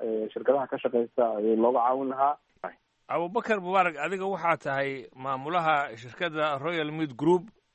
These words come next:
Speaker 2: ee Dubai ee hilibka, ee soo saarta isla markaana qaybisa. Bal iiga sheekee wax soo saarkiina ganacsato ahaan sidee ku xoojin karaysaan doorkiina horumarinta,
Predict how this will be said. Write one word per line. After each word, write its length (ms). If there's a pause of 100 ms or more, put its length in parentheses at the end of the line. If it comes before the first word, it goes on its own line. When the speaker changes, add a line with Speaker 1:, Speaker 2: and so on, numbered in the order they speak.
(140)
Speaker 2:
ee 440
Dubai 440
ee 320
hilibka, 600
ee 460
soo 220
saarta 300
isla 140
markaana 380
qaybisa. 400 (260)
Bal 220 (160)
iiga 260
sheekee 360
wax 260
soo 120
saarkiina 640 (320)
ganacsato 580
ahaan 480 (360)
sidee 440
ku 140
xoojin 300
karaysaan 600 (420)
doorkiina 720
horumarinta, 920